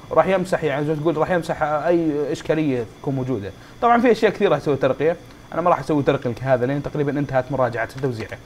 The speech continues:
بالنسبة لموضوع اللغة العربية، عشان اكون منصف اخلص توزيع تمام، ممكن تضيف اللغة العربية من هنا. ماشي، تكتب، آه، keyboard. ماشي،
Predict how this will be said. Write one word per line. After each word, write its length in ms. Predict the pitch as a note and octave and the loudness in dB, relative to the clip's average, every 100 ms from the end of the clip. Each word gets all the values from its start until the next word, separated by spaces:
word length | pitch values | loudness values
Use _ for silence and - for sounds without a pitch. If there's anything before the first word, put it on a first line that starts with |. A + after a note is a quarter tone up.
| - - - | -20 -8 -2
بالنسبة 240 | D4+ B3+ | 4 6
لموضوع 280 | A#3 B3+ A3 | 6 6 6
اللغة 380 | A#3+ B3 A#3 G#3+ | 6 6 6 8
العربية، 580 | F#3+ D#3+ C3+ G#2 A#2 - - - - - | 8 8 4 0 -4 -8 -18 -20 -12 -8
عشان 260 | - D#3+ | 2 2
اكون 240 | D3+ D3+ D#3+ | 2 -2 0
منصف 320 | E3 D#3 C3 | 0 -2 -2
اخلص 340 | C3 D3+ C3+ | 2 2 0
توزيع 320 | - C3 C3 A2 | -4 -2 -2 -4
تمام، 340 | B2 C3 F3 - - - | -4 -4 -6 -10 -18 -10
ممكن 220 | F3+ F3+ | -4 -2
تضيف 220 | E3+ F3+ | 0 2
اللغة 160 | E3+ D#3+ | 2 4
العربية 360 | D#3 D3+ C#3+ A#2+ | 4 4 0 -2
من 100 | A#2 | -4
هنا. 240 | D3 F#3 - - - - - - - - - - - | -4 -4 -8 -20 -20 -20 -20 -20 -20 -20 -20 -20 -10
ماشي، 240 | B2 B2+ D#3 | -8 -6 -4
تكتب، 300 | D#3+ - B2+ | -4 -4 -2
آه، 280 | C3 B2+ B2+ | 2 4 4
keyboard. 440 | B2 D3+ C3 E3 - - - - - - - - - - - - - - - - - - - - | 0 0 2 2 2 -8 -20 -20 -20 -20 -20 -20 -20 -20 -20 -20 -20 -20 -20 -20 -20 -20 -20 -14
ماشي، 320 | G#2 G#2+ D#3+ | -12 -6 -6